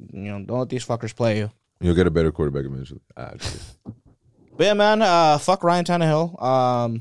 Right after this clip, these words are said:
Speaker 2: <laughs> I'm not saying all that. I like that guy, but I was just talking shit.
Speaker 1: Sorry, bud.
Speaker 2: But, uh, I know how, that's how you feel. <laughs> But yeah, like I said, I feel like the Titans can definitely still make the playoffs, so I don't think it's a complete wrap.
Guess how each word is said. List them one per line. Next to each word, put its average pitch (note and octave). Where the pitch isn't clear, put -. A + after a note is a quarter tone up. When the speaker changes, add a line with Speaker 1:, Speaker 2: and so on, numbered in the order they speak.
Speaker 2:
<laughs> -
I'm F2
not E2+
saying D#2
all D2+
that. D#2
I D#2
like D#2
that D2+
guy, C#2+
but D2+
I D#2
was D2+
just C#2+
talking C#2+
shit. -
Speaker 1:
Sorry, A2+
bud. G#2
Speaker 2:
But, E2
uh, D#2+
I E2
know E2
how, E2
that's D2+
how D#2
you D2+
feel. C#2+
<laughs> C3
But C#3+
yeah, D3+
like C3+
I C#3+
said, C#3
I C3+
feel C#3
like C#3
the C3
Titans B2+
can A#2
definitely A2+
still A2
make G#2
the -
playoffs, F#2+
so F#2+
I F#2+
don't G2+
think G2+
it's F2
a F2
complete F2+
wrap. F2